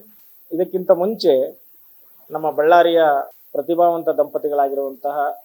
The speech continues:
ಶ್ರೀಯುತ ಕೆ ವಸಂತಕುಮಾರ್ ಹಾಗೂ ಕವಿತಾ ಗಂಗೂರ್ ಅವರು ಗೀತ ನಮನ ಕಾರ್ಯಕ್ರಮವನ್ನ ನಡೆಸಿಕೊಡ್ತಾರೆ. ಕಾರ್ಯಕ್ರಮನ, ವೇದಿಕೆ ಕಾರ್ಯಕ್ರಮದ ನಂತರ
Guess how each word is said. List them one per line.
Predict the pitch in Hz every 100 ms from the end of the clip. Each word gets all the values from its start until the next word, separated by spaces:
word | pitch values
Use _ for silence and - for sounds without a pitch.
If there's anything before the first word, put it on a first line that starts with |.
| _ _
ಶ್ರೀಯುತ | - 139 135
ಕೆ | 135 143 143
ವಸಂತಕುಮಾರ್ | 131 151 139 - 143 160
ಹಾಗೂ | 143 135 131 135 123 123
ಕವಿತಾ | 135 139 147
ಗಂಗೂರ್ | 127 139 143 135
ಅವರು | 131 143 131 117 - _ _ 127
ಗೀತ | 180 175
ನಮನ | 156 151 143
ಕಾರ್ಯಕ್ರಮವನ್ನ | 135 131 - 123 127 127 131 123
ನಡೆಸಿಕೊಡ್ತಾರೆ. | 117 - 117 110 120 165 - _ 160
ಕಾರ್ಯಕ್ರಮನ, | 170 170 185 185 185 175 156 - 139
ವೇದಿಕೆ | 170 196 180
ಕಾರ್ಯಕ್ರಮದ | 165 160 165 160 156
ನಂತರ | 147 143 180 180